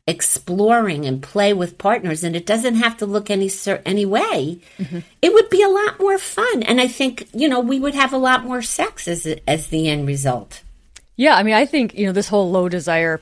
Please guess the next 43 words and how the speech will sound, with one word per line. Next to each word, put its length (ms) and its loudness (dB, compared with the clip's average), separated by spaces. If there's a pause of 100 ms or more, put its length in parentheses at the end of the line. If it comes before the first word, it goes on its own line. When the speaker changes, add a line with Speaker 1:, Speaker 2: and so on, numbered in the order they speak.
(140)
Speaker 2:
epi-, 320 -6
eh, 200 0
we'll 120 2
call 220 2
it 40 4
low 140 4
desire 300 0
epidemic, 580 -4
but, 140 4
like, 320 0
this, 240 0 (420)
I'm 100 -4
like, 180 0 (160)
"You 180 -2
guys, 400 2
this 160 -4
is 120 0
a 60 4
wake-up 440 2
call 260 2
about 260 0
your 140 -6
life 560 -2
and 140 -4
how 80 -4
you 160 2
wanna 200 -2
live 200 -2
your 120 -8
life." 460 -6 (280)
You 80 -2
know, 40 2
somebody, 540 4
somebody 260 0
was, 180 -2
I 240 -4
was 140 -4
doing 160 -4
coaching 400 -6
and 80 -10
they 60 -6
were 80 -6
like, 160 -8